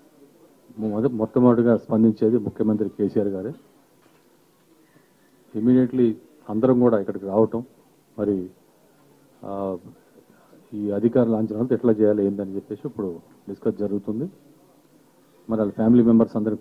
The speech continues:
కూర్చుని మరి ఫిల్మ్ ఛాంబర్‌లో వెళ్ళాలా లేకపోతే డైరెక్ట్ వెళ్ళాలా అని చెప్పేసి ఒక డెసిషన్ తీసుకుంటున్నారు.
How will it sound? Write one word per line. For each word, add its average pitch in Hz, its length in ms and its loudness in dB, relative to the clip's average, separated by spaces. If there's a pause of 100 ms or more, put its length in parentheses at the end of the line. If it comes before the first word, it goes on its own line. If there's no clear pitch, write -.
కూర్చుని 117 380 0 (800)
మరి 101 200 -4 (880)
ఫిల్మ్ 117 440 0
ఛాంబర్‌లో 110 500 0 (720)
వెళ్ళాలా 107 340 -2
లేకపోతే 110 280 -4
డైరెక్ట్ 107 360 -2
వెళ్ళాలా 104 260 -2
అని 98 120 -6
చెప్పేసి 98 340 -8 (640)
ఒక 104 100 -8
డెసిషన్ 104 400 -2
తీసుకుంటున్నారు. 101 560 -10